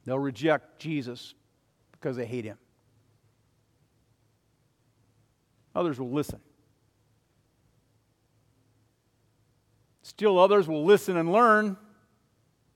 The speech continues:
And for them, a light bulb will shine. And they'll say, "Aha! Epiphany!" And their souls will be saved.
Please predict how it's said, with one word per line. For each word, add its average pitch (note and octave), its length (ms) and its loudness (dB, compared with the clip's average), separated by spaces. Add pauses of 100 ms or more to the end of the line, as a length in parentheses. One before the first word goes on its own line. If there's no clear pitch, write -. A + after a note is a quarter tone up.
(1400)
And C3+ 120 -8
for D3 80 -2
them, F3+ 220 4
a E3+ 60 6
light G3 300 6
bulb F#3 240 8
will F3 120 -2
shine. E3+ 520 0 (2250)
And D#3+ 160 0
they'll F3+ 160 4
say, E3+ 180 4
"Aha! B3 640 10 (840)
Epiphany!" A#3+ 760 6 (2250)
And D3+ 140 -6
their F3 60 -6
souls D3+ 320 -2
will A#2+ 80 -12
be A2+ 100 -12
saved. A2 420 -14